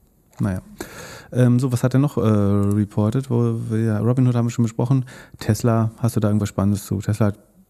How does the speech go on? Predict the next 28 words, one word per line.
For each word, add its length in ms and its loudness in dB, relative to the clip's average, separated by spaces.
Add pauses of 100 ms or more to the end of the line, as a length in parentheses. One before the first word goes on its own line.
(120)
produziert 460 0
gut, 200 0
ist, 80 -2
also 180 2
hat 140 0
Supply 300 0
Chain 180 2
gut 160 -4
gemastert, 400 0
muss 180 -2
man 80 -2
sagen. 300 -2 (100)
Also 220 0 (260)
ich, 200 -10
ich 200 -4
glaub 180 -2
schon, 120 -2
dass 140 -2
man 80 0
sagen 200 0
kann, 360 -2
äh, 200 -4
was 120 -4
Produktion 520 -2
und 80 0
Supply 260 -2
Chain 160 -2
angeht. 400 -2